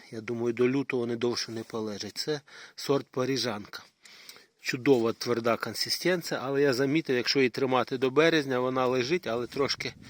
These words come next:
увядає. Смачна, гарна грушка. Це залишки колекції. Теж вони підуть на, на споживання. Так, і зараз покажу, що у нас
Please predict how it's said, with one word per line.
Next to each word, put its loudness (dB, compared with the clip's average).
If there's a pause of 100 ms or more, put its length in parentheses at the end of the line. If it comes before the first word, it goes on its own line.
(340)
увядає. 2
Смачна, 0
гарна 0
грушка. -8 (600)
Це 0
залишки 4
колекції. -2 (880)
Теж 2
вони -2
підуть -6 (160)
на, -4 (1800)
на 0
споживання. 4 (1080)
Так, -8
і 2
зараз 6
покажу, 2
що -6
у -2
нас -4